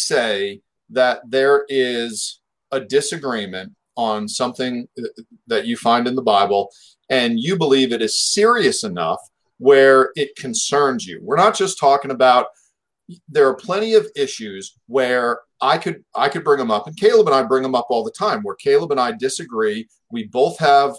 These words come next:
some Bible verses that we can show you, which supports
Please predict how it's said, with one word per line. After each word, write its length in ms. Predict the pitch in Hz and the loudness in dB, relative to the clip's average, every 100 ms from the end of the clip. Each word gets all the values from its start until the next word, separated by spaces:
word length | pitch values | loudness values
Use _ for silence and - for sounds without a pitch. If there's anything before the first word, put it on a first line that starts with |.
| _ | _
some 240 | - 131 | -12 -8
Bible 360 | 113 127 139 113 | -2 0 0 -2
verses 680 | 127 117 - 120 117 110 _ _ | -4 -6 -8 -8 -10 -12 _ _
that 360 | 110 113 110 - | -4 0 0 -2
we 160 | 123 127 | -8 -8
can 140 | 113 | -8
show 280 | 107 - 196 | -8 -2 0
you, 220 | 127 104 | 0 -2
which 320 | 98 110 - - | -2 -6 -10 -12
supports 880 | - 143 - - 226 117 110 - - | -8 -8 -2 0 2 0 -2 -8 -12